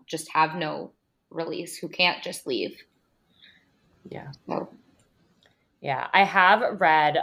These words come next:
Speaker 2: and I know this is something that, I think you mentioned this in the episode, I'm not sure,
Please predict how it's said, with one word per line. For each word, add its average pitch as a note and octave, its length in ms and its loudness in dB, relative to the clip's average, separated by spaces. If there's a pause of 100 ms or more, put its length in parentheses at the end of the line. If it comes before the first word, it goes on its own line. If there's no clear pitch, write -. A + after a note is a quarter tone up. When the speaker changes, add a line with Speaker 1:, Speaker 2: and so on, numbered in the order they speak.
Speaker 2:
and G3 100 0
I F#3 60 4
know F3 160 4
this G3+ 220 -4
is G#3 100 -10
something F3 600 -2 (100)
that, C#3+ 320 2
I C3 60 -6
think A#3 280 -8
you C4+ 80 -10
mentioned B3+ 300 -8
this A#3 100 -10
in A#3 80 -10
the A#3+ 60 -4
episode, A3+ 340 -4
I'm F#3+ 80 -4
not F3+ 160 -2
sure, E3 320 0